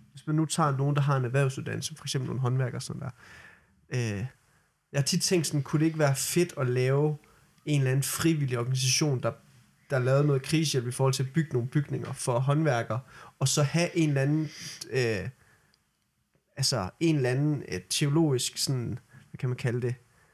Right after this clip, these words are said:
Altså, hvor man også snakker sammen som kristne håndværkere, for eksempel, om, øhm, det at gøre noget for andre mennesker, og hvorfor er vi, hvor, og minder hinanden om, hvorfor gør vi det her frivilligt, for eksempel. Og, og jeg ved, det tror jeg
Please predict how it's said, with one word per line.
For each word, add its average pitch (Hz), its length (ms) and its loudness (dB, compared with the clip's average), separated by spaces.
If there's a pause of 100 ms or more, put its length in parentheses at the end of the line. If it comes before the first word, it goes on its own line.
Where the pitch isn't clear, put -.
(260)
Altså, 139 180 -2
hvor 147 220 4
man 139 120 4
også 143 160 2
snakker 196 360 2
sammen 117 340 0
som 139 240 0
kristne 151 360 -2
håndværkere, 135 440 2
for - 100 -8
eksempel, 120 420 -4 (100)
om, 127 220 0 (840)
øhm, 110 640 -2 (280)
det 160 100 6
at 135 120 2
gøre 147 200 4
noget 135 160 4
for 131 80 0
andre 117 140 -2
mennesker, 165 340 0
og 120 60 -2
hvorfor 143 260 2
er 131 120 2
vi, 143 240 0 (340)
hvor, 147 200 2 (260)
og 139 100 2
minder 143 240 6
hinanden 143 300 4
om, 147 120 2
hvorfor 147 240 2
gør 156 140 2
vi 156 80 0
det 135 120 2
her 127 100 2
frivilligt, 160 440 0
for 135 120 -2
eksempel. 117 440 -2 (640)
Og, 127 380 0
og 139 140 2
jeg 139 160 2
ved, 185 140 6 (1120)
det 208 140 0
tror 190 240 2
jeg 113 160 2